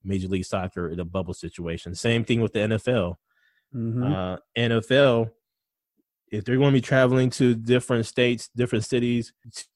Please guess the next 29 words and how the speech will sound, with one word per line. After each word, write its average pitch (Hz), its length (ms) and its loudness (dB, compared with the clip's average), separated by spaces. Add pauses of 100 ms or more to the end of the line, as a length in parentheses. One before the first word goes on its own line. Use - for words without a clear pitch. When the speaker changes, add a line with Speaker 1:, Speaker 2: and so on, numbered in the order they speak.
(200)
Speaker 1:
to 110 260 2
go 113 240 2
into 117 260 0
an 107 100 0
empty 110 360 -2
stadium, 107 580 -2 (460)
I 85 80 -14
just 98 200 -6
don't 92 180 -6
get 98 180 0
it. 87 140 -6 (480)
Speaker 2:
And 143 180 -2
the 139 40 0
other 151 220 2
thing, 143 300 0
too, 139 680 0
with 135 120 -2
M 156 160 2
L 156 180 6
B 120 480 0 (320)
and 123 400 -2
N-, 135 340 -4
N 135 140 -2
F 135 240 -4
L, 120 460 0 (380)
the 120 100 -8
teams 175 400 2
are 127 60 2
bigger. 101 380 -4